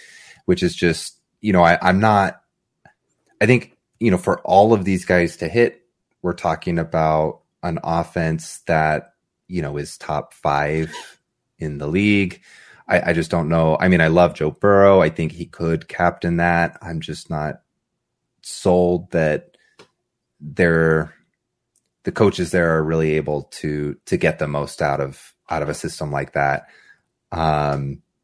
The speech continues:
so it's just, for me, I just, I'm not ready to make the same leap that you are.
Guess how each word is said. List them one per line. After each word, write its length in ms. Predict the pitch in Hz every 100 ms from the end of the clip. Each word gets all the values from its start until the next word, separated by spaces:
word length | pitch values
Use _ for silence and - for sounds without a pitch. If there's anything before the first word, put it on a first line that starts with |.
| _ _ _ _ _ _ _
so 100 | 107
it's 220 | 87 92
just, 200 | 113 92
for 160 | - 90
me, 180 | 95 92
I 120 | 87
just, 260 | 82 80
I'm 180 | 82 87
not 160 | 87 78
ready 200 | 85 85
to 40 |
make 200 | 80 80
the 80 | 85
same 400 | - 80 73 71
leap 280 | 80 85 -
that 260 | 78 76 -
you 140 | 82
are. 300 | 98 110 110